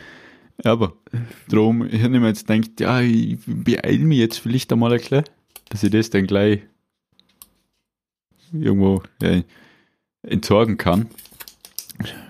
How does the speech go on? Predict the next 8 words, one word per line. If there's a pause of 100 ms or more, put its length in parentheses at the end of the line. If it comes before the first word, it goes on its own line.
(360)
Beschissen,
dass
es
jetzt, (100)
erst,
dass
es
jetzt